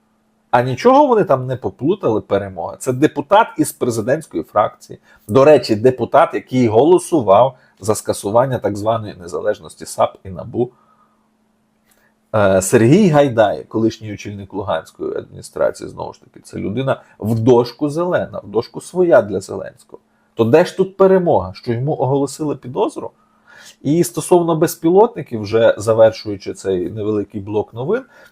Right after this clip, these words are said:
мені хочеться сказати, що ми в цілому не маємо певних балансів. До прикладу, один із заступників яйценосного міністра Резнікова,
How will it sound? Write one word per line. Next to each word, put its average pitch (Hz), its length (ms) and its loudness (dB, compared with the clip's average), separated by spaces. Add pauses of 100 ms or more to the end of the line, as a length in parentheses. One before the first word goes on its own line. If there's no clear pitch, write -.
(120)
мені 143 140 -8
хочеться 156 380 -4
сказати, 139 580 0
що 123 340 -4
ми 139 180 -2
в - 80 -6
цілому 147 520 -6
не 117 160 -10
маємо 131 420 -8
певних 110 460 -4
балансів. 113 600 -2 (440)
До 160 140 4
прикладу, 104 580 2
один 170 340 0
із 156 140 0
заступників 127 880 -2
яйценосного 123 920 -2
міністра 107 480 -10
Резнікова, 214 680 -6